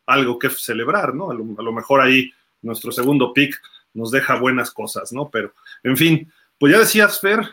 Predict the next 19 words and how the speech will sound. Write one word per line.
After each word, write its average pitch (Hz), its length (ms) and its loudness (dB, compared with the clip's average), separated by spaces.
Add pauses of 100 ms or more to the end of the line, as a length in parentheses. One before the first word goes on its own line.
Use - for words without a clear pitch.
(260)
está 156 320 -2
la 175 120 2
reunión 147 300 2
de 156 80 2
dueños 151 360 0
en 127 120 -8
Phoenix, 147 320 -4
Arizona. 180 640 -2
Ayer 127 320 0
hablaron 135 360 2
los 113 160 -6
coaches 139 480 0
de 120 80 -2
la 117 60 -2
americana, 123 460 0
entre 123 260 -2
ellos 123 320 -2
Mike 127 240 -2
McDaniel, 156 560 0